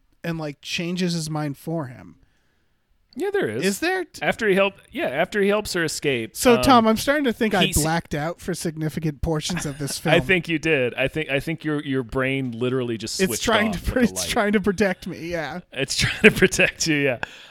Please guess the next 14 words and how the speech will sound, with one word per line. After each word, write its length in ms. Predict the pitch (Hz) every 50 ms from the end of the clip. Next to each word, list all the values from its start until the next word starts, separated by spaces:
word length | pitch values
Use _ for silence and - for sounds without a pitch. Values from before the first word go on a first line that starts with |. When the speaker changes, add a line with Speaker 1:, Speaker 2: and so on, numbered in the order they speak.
| - _ _
Speaker 2:
Um, 420 | - 160 160 165 160 156 156 156
he 260 | 165 143 139 139 180 180
sends 460 | - - 196 196 202 208 208 180 -
her 160 | 196 196 180
on 140 | 165 165 156
her 140 | 139 147 143
way 260 | 143 147 147 147 139
and 180 | 135 135 123
goes 380 | - 143 139 139 139 120 107 120
back 600 | 101 - 131 131 131 131 131 123 - - - - -
to 100 | - 123
try 320 | - - 135 127 117 117
to 100 | 113 110
fight 520 | 104 - - - - 139 143 139 127 113